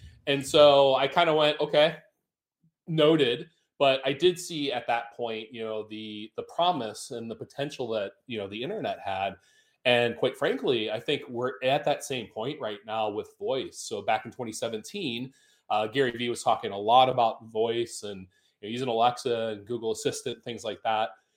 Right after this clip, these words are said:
And just by nature, I'm a curious person. So I started doing research and looking into what usage looked like and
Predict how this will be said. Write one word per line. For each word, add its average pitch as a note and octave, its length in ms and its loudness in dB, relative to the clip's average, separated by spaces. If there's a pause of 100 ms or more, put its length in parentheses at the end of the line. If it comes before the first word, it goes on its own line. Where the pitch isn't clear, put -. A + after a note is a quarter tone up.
(200)
And B2 500 -2
just D#3 220 -2
by D3 160 8
nature, B2 480 -2
I'm G#2+ 140 -2
a F#2+ 60 -8
curious A#2 380 -6
person. A#2+ 380 -4
So - 100 -4
I A#2 60 -2
started B2+ 260 0
doing G#2+ 160 -4
research A2+ 540 -4
and G#2+ 120 -10
looking A2 280 -8
into G#2+ 440 -6
what G#2+ 160 -6
usage C3+ 400 -8
looked A#2+ 240 0
like A2 440 0
and F#2+ 180 -14